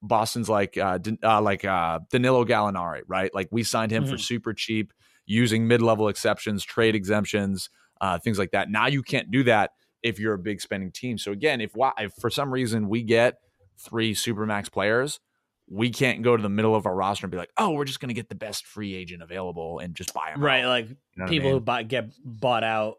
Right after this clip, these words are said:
Speaker 2: or, or
Speaker 1: Right,
Speaker 2: just,
Speaker 1: or, like,
Speaker 2: like
Speaker 1: a, buy him on a vet minimum for,
Speaker 2: Vet
Speaker 1: because of this
Speaker 2: minimum.
Speaker 1: trade. Right, so stuff like that. So, I mean, overall, I think these changes are actually pretty cool, uh,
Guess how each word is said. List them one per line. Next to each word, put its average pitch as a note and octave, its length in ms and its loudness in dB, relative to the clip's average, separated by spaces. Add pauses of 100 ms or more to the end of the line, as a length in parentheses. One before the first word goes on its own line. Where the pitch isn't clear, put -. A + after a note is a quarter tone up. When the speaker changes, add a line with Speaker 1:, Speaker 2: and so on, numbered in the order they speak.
(200)
Speaker 2:
or, G#2+ 480 -4
or - 20 -2
Speaker 1:
Right, A#2 420 6
Speaker 2:
just, A#2+ 140 -2
Speaker 1:
or, C3 100 8
like, A#2+ 200 6
Speaker 2:
like G2 40 -2
Speaker 1:
a, A2 320 6
buy A2+ 240 4
him A#2 80 6
on A#2 80 6
a G#2+ 60 2
vet G2 340 2
minimum G#2 540 0
for, G2+ 300 -2
Speaker 2:
Vet C3 40 -4
Speaker 1:
because C#3+ 160 6
of C3+ 80 4
this C3 40 2
Speaker 2:
minimum. A2+ 420 -2
Speaker 1:
trade. G#2 300 0 (100)
Right, A#2+ 420 2 (220)
so - 180 -2
stuff A2 240 0
like G2 160 -2
that. D2 240 -8
So, D#3 380 6 (680)
I D#3+ 60 2
mean, E3+ 180 4
overall, D#3 500 6
I A#2 120 0
think A#2+ 180 -2
these A2+ 180 0
changes A#2+ 400 -2
are G#2+ 60 0
actually G#2 280 -4
pretty A2 240 0
cool, G2+ 420 0
uh, G2 240 -2